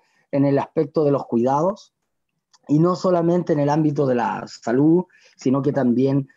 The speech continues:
en el de, en el de la educación, en el de la, en el de, el de, en el del cuidado de nuestros ancianos y ancianas, eh, al mismo tiempo distintas perspectivas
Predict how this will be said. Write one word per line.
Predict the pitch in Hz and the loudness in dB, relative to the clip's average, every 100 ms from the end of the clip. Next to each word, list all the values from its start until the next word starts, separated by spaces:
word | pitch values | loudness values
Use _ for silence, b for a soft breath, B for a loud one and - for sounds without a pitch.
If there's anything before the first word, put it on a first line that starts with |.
| b | b
en | 107 127 | -4 -2
el | 127 120 | 0 0
de, | 127 123 117 110 - _ _ _ | 2 2 2 -2 -8 _ _ _
en | 131 | -2
el | 131 | 0
de | 127 127 | 0 0
la | 120 117 110 101 95 - - | 2 0 0 -2 -8 -12 -2
educación, | 131 131 135 - 180 175 185 185 208 _ _ - - | 0 2 0 -2 2 2 2 -2 -6 _ _ -14 -4
en | 127 131 | 0 2
el | 131 123 | 0 2
de | 127 | 2
la, | 127 123 117 110 107 92 - _ _ _ _ _ - | 2 2 0 0 -2 -6 -14 _ _ _ _ _ -4
en | 139 | 0
el | 147 | 0
de, | 131 143 - | 0 -2 -2
el | 139 135 | -2 0
de, | |
en | 151 147 | 0 2
el | 143 | 2
del | 139 143 | 0 0
cuidado | - 135 143 170 180 | 0 2 2 2 2
de | |
nuestros | 160 151 156 120 | 2 0 -2 -2
ancianos | 123 110 - 151 170 165 | -2 -6 -2 0 0 0
y | 147 | 0
ancianas, | 117 - 156 175 175 175 175 - b b b b b | -4 -2 -2 0 -2 -4 -10 -20 b b b b b
eh, | 143 139 | 0 2
al | 139 | 2
mismo | 160 170 165 | 2 2 2
tiempo | 165 175 170 151 | 0 0 0 0
distintas | 143 143 180 190 | 0 -2 -2 -2
perspectivas | - 160 156 139 185 190 180 | -4 -4 -6 -4 0 2 0